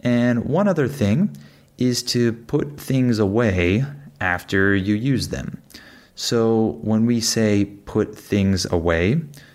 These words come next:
uh, this means that you put that thing in its place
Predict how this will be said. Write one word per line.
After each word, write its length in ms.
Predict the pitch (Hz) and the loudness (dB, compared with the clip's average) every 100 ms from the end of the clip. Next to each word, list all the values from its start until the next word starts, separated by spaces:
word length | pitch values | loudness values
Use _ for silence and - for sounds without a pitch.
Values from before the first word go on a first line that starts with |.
| - - | -20 -10
uh, 380 | - - - - - - | -6 -6 -6 -8 -10 -2
this 280 | 98 107 | -2 0
means 320 | 113 104 101 104 | 0 2 0 0
that 400 | 92 90 90 95 | 2 2 0 -2
you 220 | 87 87 - - | -2 -2 -6 -20
put 380 | - 127 113 - | -2 -2 -2 -2
that 300 | 107 98 - | 0 0 -4
thing 460 | - 151 180 196 175 - - _ - | -4 0 2 2 -2 -6 -20 _ -2
in 560 | 120 123 120 120 113 - | 0 2 2 2 0 -2
its 220 | 101 - | -4 -4
place 840 | - - 113 90 87 - - - | -10 -2 0 0 -2 -4 -4 -8